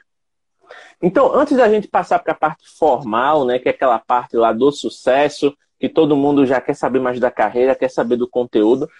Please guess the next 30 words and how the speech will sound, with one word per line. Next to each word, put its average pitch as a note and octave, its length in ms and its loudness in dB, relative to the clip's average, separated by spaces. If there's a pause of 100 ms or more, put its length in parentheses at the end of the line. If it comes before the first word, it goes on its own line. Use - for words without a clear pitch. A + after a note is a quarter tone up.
(140)
Deixa E3+ 180 -2
eu F3 40 2
só A#3 160 2
dar A3 160 0
um A#3+ 160 0
alô G3+ 220 4
aqui G#3 180 0
pro G#3 220 2
Rafael F3+ 600 2
Falcão, G#3+ 720 0
um A3 40 -2
dos G3 180 -4
grandes G#3+ 240 -2
especialistas G3+ 580 -2
de F#3 80 -2
marketing D3+ 460 -4
aí D#3 80 -4
do D#3+ 80 -2
Brasil, C3+ 560 0
tá E3+ 100 0
presente E3+ 440 -4
aqui E3 160 -8
na D3+ 120 -2
live, C3+ 240 0
então G3+ 140 -6
seja G3+ 220 0
muito G3 240 -4
bem-vindo, C#3 480 -2
meu D#3 120 2
querido. D3+ 380 0